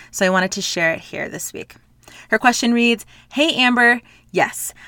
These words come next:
I definitely worry about what other people think of me, a lot of the time.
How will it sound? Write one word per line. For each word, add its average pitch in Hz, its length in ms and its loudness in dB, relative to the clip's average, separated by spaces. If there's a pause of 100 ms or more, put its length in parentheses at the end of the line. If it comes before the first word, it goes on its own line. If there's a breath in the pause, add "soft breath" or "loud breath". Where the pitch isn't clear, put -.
I 165 140 -6
definitely 220 760 2
worry 185 260 4
about 180 220 4
what - 120 0
other 160 200 -2
people 131 240 -10
think 156 240 -10
of - 60 -12
me, 113 260 -10 (280)
a 190 80 4
lot 190 240 8
of 175 60 2
the 160 100 0
time. 143 400 -6